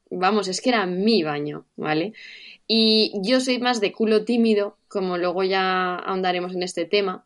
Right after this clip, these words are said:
con lo cual no suelo i-, hacer de vientre por ahí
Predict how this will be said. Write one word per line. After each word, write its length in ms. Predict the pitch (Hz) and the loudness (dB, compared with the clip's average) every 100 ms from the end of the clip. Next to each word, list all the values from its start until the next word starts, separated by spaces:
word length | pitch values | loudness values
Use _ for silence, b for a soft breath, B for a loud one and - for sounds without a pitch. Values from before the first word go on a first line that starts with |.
| _ | _
con 160 | - 180 | -6 -2
lo 120 | 175 | -2
cual 300 | 196 196 196 | 2 0 0
no 240 | 190 202 214 | -2 0 0
suelo 460 | - 226 208 196 | 2 2 4 4
i-, 140 | 196 - | 2 0
hacer 340 | 190 - 202 | -6 -2 -2
de 120 | 185 180 | 0 0
vientre 400 | 190 196 190 170 | 0 0 -2 -2
por 200 | 170 160 | -2 0
ahí 300 | 175 196 | 2 0